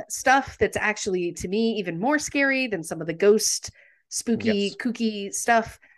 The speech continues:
Speaker 1: Um, yeah, I'm in, I'm into all the things spooky this week, and I feel like I've, I've just started really hitting my stride 'cause it's the second week in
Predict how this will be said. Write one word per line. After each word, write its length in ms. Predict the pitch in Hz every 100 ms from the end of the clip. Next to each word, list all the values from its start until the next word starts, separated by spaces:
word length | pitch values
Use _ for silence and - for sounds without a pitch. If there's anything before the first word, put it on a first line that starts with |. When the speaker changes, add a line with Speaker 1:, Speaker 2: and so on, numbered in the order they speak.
| _
Speaker 1:
Um, 460 | 185 175 170 165 160 - _
yeah, 220 | 233 269 - _ _ _
I'm 180 | 214 247
in, 280 | 254 277 277 -
I'm 180 | 233 254
into 340 | 285 294 285 -
all 240 | 233 247 269
the 120 | 262
things 320 | 269 254 226
spooky 680 | - - 233 202 170 147 147 - -
this 380 | 180 165 - -
week, 360 | 165 151 - -
and 100 | 160
I 60 |
feel 240 | 151 196 180
like 180 | 165
I've, 200 | 165 156 -
I've 160 | 160 147
just 260 | 208 190
started 520 | - 208 196 180 165 - - _ -
really 180 | 208 233
hitting 240 | 247 220
my 120 | 185
stride 440 | - - 185 165 156
'cause 140 | 160
it's 140 | 165 165
the 60 |
second 360 | - 185 220 180
week 300 | 190 190 -
in 380 | 180 170 165